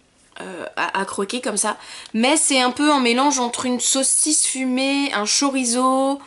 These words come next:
Voilà, ça ressemble plus à une saucisse fumée qu'à un vrai saucisson, un chorizo. Et dans mes souvenirs, on avait trouvé ça pas mal, donc là j'en ai repris trois pour goûter. La marque BioWiz, j'en ai déjà acheté, j'ai déjà acheté des trucs de chez eux, euh, bah, la dernière fois que j'y suis allée.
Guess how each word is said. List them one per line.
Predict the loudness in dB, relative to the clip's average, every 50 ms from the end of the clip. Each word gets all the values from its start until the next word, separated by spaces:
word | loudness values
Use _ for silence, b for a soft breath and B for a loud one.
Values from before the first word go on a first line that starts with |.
| B B B B B B B B
Voilà, | -2 0 0 0
ça | 0 0 -2
ressemble | -2 -2 -4 -4
plus | -4 -4 -2 0 0
à | 0
une | 0 0
saucisse | -2 -2 0 0 0 0 0 0
fumée | 0 0 0 -2
qu'à | 0 0 0 -2
un |
vrai | -2 0 -2 0
saucisson, | 0 0 0 0 0 0 0 0 -2 -2 -4 -8 B B B B B B
un | -2 0
chorizo. | 0 0 0 0 0 2 2 0 0 0
Et | -2 0
dans | 2 2 4
mes | 4 4
souvenirs, | 4 2 4 4 4 4 2 0 -4 -10 -12 _ _ _ -4
on | -2 0 2
avait | 2 2 2 0
trouvé | -2 -2 -2 0 0
ça | 2 2 2 2
pas | 2 2 0
mal, | 2 0 0 0 -2
donc | -4 -4 -4
là | -2 -2 -2
j'en | -2 -4 -6
ai | -6
repris | -8 -8 -10 -10 -10
trois | -10 -8 -4 -4 -4 -2 -4
pour | -6 -8
goûter. | -6 -8 -10 -8 -8 -8 -8 -8 -10 -14 -16 -20 -20 -20 -20 -20 -20 -20 -20 _ _ -20 -20 -14 -6
La | -2 0 2
marque | 2 4 2 2 0 -4 -10 -12
BioWiz, | -10 -6 0 2 2 2 2 0 0 0 0 0 0 0 0
j'en | 0 0 0
ai | 0 0 2
déjà | 2 2 2 4 2 2 2
acheté, | 0 0 0 0 0 0
j'ai | 0 0
déjà | -2 -2 -2 0 2 2 2
acheté | 2 0 0
des | -2 -2
trucs | -2 0 -2 -2
de | -2 0
chez | 0 0 0 0 -2 0
eux, | -2 -2 -2 -4
euh, | -6 -4 -4
bah, | -2 -2
la | -2 0
dernière | 2 2 0 0 0
fois | -2 -2
que |
j'y | -2 -2
suis | 0 0 0
allée. | 0 0 -2